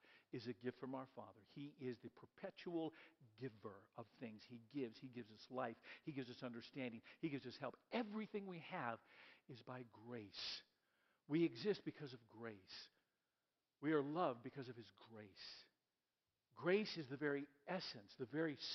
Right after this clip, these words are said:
center point of Christianity. That's why this passage that we just read is so important. God's grace will abound and provide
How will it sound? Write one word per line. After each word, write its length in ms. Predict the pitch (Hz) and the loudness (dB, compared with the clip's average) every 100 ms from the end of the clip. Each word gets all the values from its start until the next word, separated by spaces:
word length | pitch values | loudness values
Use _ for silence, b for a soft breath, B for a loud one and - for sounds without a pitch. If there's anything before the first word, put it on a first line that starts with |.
| - | 0
center 260 | 233 202 | 0 0
point 400 | 214 - 151 113 - _ _ _ _ _ - | -2 0 -2 -2 -8 _ _ _ _ _ -8
of 140 | 120 | -8
Christianity. 720 | - 135 - 139 135 131 104 104 _ _ _ _ | -6 -10 -8 -6 -4 -6 -8 -18 _ _ _ _
That's 200 | 123 135 | -4 -2
why 180 | 147 139 | 4 6
this 120 | 131 - | 4 -2
passage 440 | 151 147 - 131 | -4 -4 -6 -8
that 100 | 123 | -6
we 80 | 123 | -6
just 220 | 123 - | -6 -4
read 100 | 123 | -6
is 100 | 123 - | -6 -8
so 140 | 147 | -8
important. 460 | 147 - 160 117 107 _ _ _ _ _ _ _ _ _ _ _ - | -8 -8 -10 -10 -14 _ _ _ _ _ _ _ _ _ _ _ -4
God's 260 | 131 147 123 | -2 -4 0
grace 400 | 135 151 147 - - _ _ _ | 2 2 2 -12 -16 _ _ _
will 140 | 117 117 | -6 -4
abound 500 | 117 135 143 147 139 - | -2 -2 -2 -6 -8 -16
and 100 | 113 | -16
provide 340 | 117 117 113 | -10 -6 -6